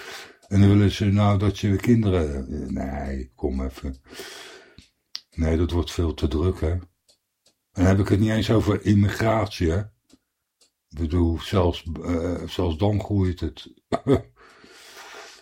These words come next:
En het maakt niet uit op welke plek van de aarde. Ik bedoel, er zijn wel landen waar ruimte is.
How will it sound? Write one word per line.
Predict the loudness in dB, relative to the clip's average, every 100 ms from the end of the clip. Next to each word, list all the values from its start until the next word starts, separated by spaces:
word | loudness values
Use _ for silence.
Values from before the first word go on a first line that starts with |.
| _
En | -2 0 2
het | 0 2
maakt | 0 0 0
niet | 0
uit | 0 -2 -4
op | -4
welke | -4 -4 -8 -10
plek | -6 -6 -4
van | -6 -4
de | -4 -4
aarde. | -4 -6 -6 -8
Ik | -8
bedoel, | -8 -8 -6 -8 -8
er | -8
zijn | -4 -2 0
wel | -2 -2 -4
landen | -4 -4 -4
waar | -4 -4
ruimte | -4 -4 -6 -6 -6 -6
is. | -8 -16